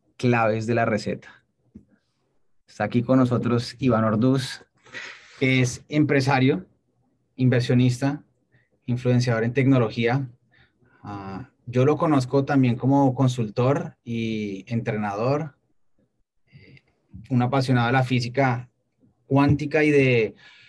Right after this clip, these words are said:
Has, has logrado hacer algo que me parece a mí muy curioso, que es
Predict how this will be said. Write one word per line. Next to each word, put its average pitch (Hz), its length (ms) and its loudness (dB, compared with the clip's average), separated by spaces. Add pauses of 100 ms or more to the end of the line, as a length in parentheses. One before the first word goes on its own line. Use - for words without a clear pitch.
(600)
Has, 131 140 2 (100)
has 151 120 2
logrado 180 720 4
hacer 143 280 2
algo 147 200 4
que 175 120 -2
me 170 100 0
parece 131 260 2
a 139 60 4
mí 147 100 4
muy 156 480 2 (680)
curioso, 151 540 2
que 143 220 2
es - 280 -4